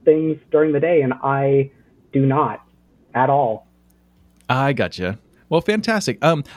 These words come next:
Speaker 2: so I have another question for you, which is, um, as someone that doesn't quite yet have a running mate, there are two other, uh, day mayors that don't have running mates. One of them is Lieutenant Jax, the governor of Tent City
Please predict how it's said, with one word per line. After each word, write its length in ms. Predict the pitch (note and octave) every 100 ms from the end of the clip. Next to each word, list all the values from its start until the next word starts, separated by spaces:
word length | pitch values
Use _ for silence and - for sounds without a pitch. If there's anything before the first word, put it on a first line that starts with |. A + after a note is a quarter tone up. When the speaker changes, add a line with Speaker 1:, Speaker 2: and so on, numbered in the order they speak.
| - A#2+
Speaker 2:
so 100 | F#3
I 60 |
have 80 | F#3
another 180 | G3+ F#3+
question 300 | D#3+ C3 B2
for 160 | B2
you, 300 | A#2 A2 - - -
which 260 | C#3 B2+ -
is, 500 | C#3+ B2+ A#2+ - A#2
um, 260 | B2+ A#2 A#2
as 200 | C#3+ D#3 D3
someone 240 | D#3+ C#3+
that 80 | A#2
doesn't 280 | B2+ B2 - -
quite 340 | - C3 B2
yet 280 | C#3 B2 A2
have 160 | - A#2+
a 40 |
running 280 | A2 C#3 C3+
mate, 180 | F2+ D#2+
there 140 | A2+ C#3+
are 160 | A3
two 360 | D#4+ - G#3 G3
other, 360 | D#3 D3 B2+ - - _ -
uh, 140 | A2
day 340 | G2+ - C#3 A#3+
mayors 460 | D#3 G2+ G2 G2
that 180 | A2+ G2+
don't 200 | A2+ G2+
have 160 | G2 G2+
running 200 | F#2 F2
mates. 260 | E2 -
One 300 | A2 A#2+ G3+ G#3
of 80 |
them 180 | G#2 G2 -
is 160 | A#2 G#2
Lieutenant 400 | A#2 - C3 F#2
Jax, 440 | A2 G2+ F2+ -
the 80 | A2
governor 360 | G#2+ A#2+ A#2+ G#2
of 120 | -
Tent 200 | G#2 D#2
City 340 | - D#2+ F2+